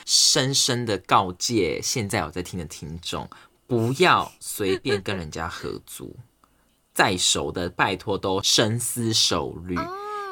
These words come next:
Speaker 1: 因为我真的看过太惨淡的例子，我是每天都在庆幸我自己一个人住。虽然你跟别人住会比较便宜，
Speaker 2: 嗯。
Speaker 1: 但是有些事情很难磨合，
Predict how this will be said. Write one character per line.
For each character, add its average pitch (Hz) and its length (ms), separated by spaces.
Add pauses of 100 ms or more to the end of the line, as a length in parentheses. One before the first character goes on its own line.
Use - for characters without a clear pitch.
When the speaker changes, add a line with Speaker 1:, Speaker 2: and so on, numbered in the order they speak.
Speaker 1:
因 151 100
为 170 60
我 98 160
真 110 340
的 92 400
看 131 260
过 120 180
太 131 360
惨 82 360
淡 98 220
的 76 120
例 85 240
子， - 160
我 113 100
是 160 100
每 139 220
天 131 180
都 127 80
在 127 60
庆 127 260
幸 104 200
我 85 80
自 104 120
己 92 160
一 87 120
个 85 200
人 50 220
住。 - 260 (260)
虽 214 280
然 180 140
你 107 100
跟 131 220
别 107 240
人 92 180
住 107 320
会 104 380
比 - 180
较 117 140
便 82 240
宜， 87 340
Speaker 2:
嗯。 104 80
Speaker 1:
但 120 140
是 113 280 (320)
有 101 160
些 151 160
事 151 200
情 87 200
很 85 200
难 80 120
磨 73 300
合， - 240